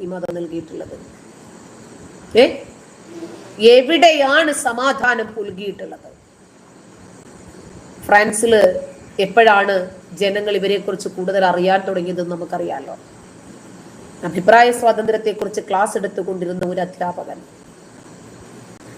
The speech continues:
അദ്ദേഹം അഭിപ്രായ സ്വാതന്ത്ര്യത്തെക്കുറിച്ച് ജ-, കുട്ടികൾക്ക് വളരെ കൃത്യമായ രൂപത്തിൽ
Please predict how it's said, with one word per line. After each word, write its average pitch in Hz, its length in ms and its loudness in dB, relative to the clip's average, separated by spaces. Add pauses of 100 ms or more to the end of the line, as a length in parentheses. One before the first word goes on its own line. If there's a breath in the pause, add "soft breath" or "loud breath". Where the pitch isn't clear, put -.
(300)
അദ്ദേഹം 277 380 4
അഭിപ്രായ 269 400 4
സ്വാതന്ത്ര്യത്തെക്കുറിച്ച് 220 800 -4
ജ-, 220 120 0
കുട്ടികൾക്ക് 202 800 -4
വളരെ 196 220 0
കൃത്യമായ 190 600 0
രൂപത്തിൽ 180 440 -2